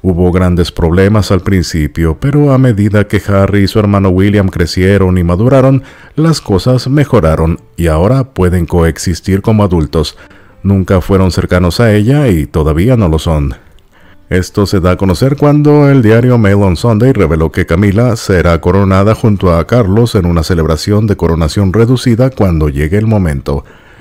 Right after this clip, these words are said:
El príncipe de Gales ya ha hecho saber que está a favor de una monarquía más reducida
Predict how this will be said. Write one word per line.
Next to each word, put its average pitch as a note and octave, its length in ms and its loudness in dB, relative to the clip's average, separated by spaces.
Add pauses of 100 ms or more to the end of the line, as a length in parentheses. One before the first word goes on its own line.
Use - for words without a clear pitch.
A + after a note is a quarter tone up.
(100)
El E2+ 120 -4
príncipe F#2 380 -2
de A#2+ 80 2
Gales C3 340 2
ya F2+ 460 0
ha F2 80 0
hecho F2 260 -2
saber F#2 360 0
que - 100 -4
está D#2+ 380 -2
a D2+ 40 -2
favor F2+ 400 -2
de G#2+ 80 -2
una G#2 140 0
monarquía F2 580 0
más E2+ 240 0
reducida F#2 640 -2